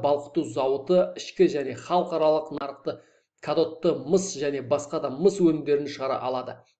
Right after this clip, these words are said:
Тағы бір зауыт — қорғасын мырыш өңдеу зауыты. Енді бізде Жезқазғанда, ә, Ұлытау облысында мыс, ә, өндіретін зауыт бар дей-, дейтін болсаңыздар, оны, ә, халыққа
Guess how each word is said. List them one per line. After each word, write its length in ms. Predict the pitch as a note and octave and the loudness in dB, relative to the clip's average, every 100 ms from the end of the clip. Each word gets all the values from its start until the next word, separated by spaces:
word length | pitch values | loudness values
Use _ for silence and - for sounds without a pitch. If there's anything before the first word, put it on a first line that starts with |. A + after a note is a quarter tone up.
| _ | _
Тағы 300 | - C#3+ F3 | -4 0 0
бір 160 | F3+ C#3 | 0 -2
зауыт — 560 | A#2+ C3+ C#3 F#3 F#3+ - | -2 2 6 4 2 -6
қорғасын 600 | - D#3 D3+ D3 - F3 C#3+ B2 B2 B2 | -2 0 0 0 0 0 -2 -6 -8 -6
мырыш 300 | C3 F3+ F3+ - - | -2 0 -2 -8 -14
өңдеу 640 | D3 D3+ D#3 D#3 F#3 D3 - - _ _ | -6 -4 0 6 8 6 -2 -16 _ _
зауыты. 640 | - A#2 D3 C#3+ C#3+ B2 A2+ _ _ _ _ _ _ _ _ _ _ _ _ | -18 -2 2 2 0 -6 -10 _ _ _ _ _ _ _ _ _ _ _ _
Енді 280 | D#3+ F#3+ F3 D3 | 0 4 6 6
бізде 260 | B2 C#3 E3+ D3 B2+ | 4 6 8 8 4
Жезқазғанда, 560 | C#3+ E3 D#3 C#3 C3+ B2+ B2 A#2+ - _ | 0 -2 -2 -4 0 2 0 -2 -12 _
ә, 180 | - C#3+ B2 A#2 - | -14 -8 -6 -4 -2
Ұлытау 380 | D3 D#3 C#3+ | 0 2 2
облысында 340 | C3 A2+ C#3+ B2+ A#2+ - | 2 -6 -8 -6 -8 -12
мыс, 340 | D3+ C#3+ C#3+ - - - | -12 -8 -8 -10 -14 -14
ә, 340 | - C#2+ C2 - | -10 -8 -8 -8
өндіретін 420 | D#3 D3+ C#3+ C3+ | -6 -6 -6 -4
зауыт 240 | C3+ C3 | -4 -4
бар 200 | D#3 D3 A#2+ | -2 -2 -2
дей-, 220 | B2+ A#2 | -8 -8
дейтін 540 | A#2 C#3 C3 B2+ C3+ B2 | -12 -14 -14 -14 -10 -8
болсаңыздар, 420 | A#2 C#3 C3+ F#3 | -8 -4 2 2
оны, 360 | C#3+ C3 B2 - - _ - | 2 -2 -8 -12 -20 _ -16
ә, 200 | C3 B2 B2 B2+ - _ _ _ | -12 -10 -10 -12 -18 _ _ _
халыққа 460 | - D#3 D3 - F3 | -6 -4 -4 -2 -2